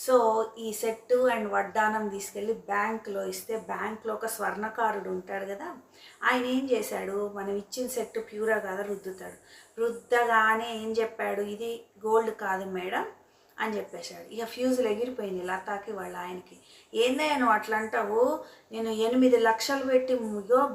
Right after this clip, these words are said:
కొన్నా చూడు మలబార్లో" అని చెప్పి తీసుకెళ్ళి చూపించింది. "అమ్మ బిల్లు కరెక్టే, నువ్వు తీసుకుంది కరెక్టే, కానీ ఈ నగ ఆ నగ కాదని" చెప్పాడు.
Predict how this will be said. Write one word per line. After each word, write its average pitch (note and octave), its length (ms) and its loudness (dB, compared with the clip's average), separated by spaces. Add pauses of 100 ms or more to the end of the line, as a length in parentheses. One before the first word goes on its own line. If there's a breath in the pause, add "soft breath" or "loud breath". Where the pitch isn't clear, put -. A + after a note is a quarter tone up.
(380)
కొన్నా A#3 280 2 (100)
చూడు B3 160 8
మలబార్లో" A3 680 2 (320 loud breath)
అని A3 240 0
చెప్పి D#4 500 -6
తీసుకెళ్ళి G#3+ 560 -10 (120)
చూపించింది. F#3 500 -12 (360 loud breath)
"అమ్మ A#3+ 280 2 (100)
బిల్లు A#3 360 0 (140)
కరెక్టే, G#3+ 440 -4
నువ్వు G3+ 280 -6
తీసుకుంది B3 560 -4
కరెక్టే, A3+ 520 -2 (120)
కానీ B3 300 0
ఈ A#3+ 80 -6
నగ A#3 260 2
ఆ A#3 200 8
నగ A3 300 2
కాదని" G3+ 420 0
చెప్పాడు. - 420 -10